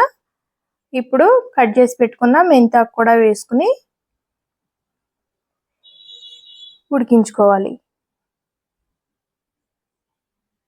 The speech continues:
ఇప్పుడు పచ్చిమిర్చి, కొంచెం పసుపు, ఉప్పు వేసుకుని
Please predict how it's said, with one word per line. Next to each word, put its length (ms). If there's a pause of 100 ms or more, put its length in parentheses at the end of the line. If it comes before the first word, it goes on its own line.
(1400)
ఇప్పుడు 280
పచ్చిమిర్చి, 680 (1800)
కొంచెం 400
పసుపు, 540 (120)
ఉప్పు 340
వేసుకుని 520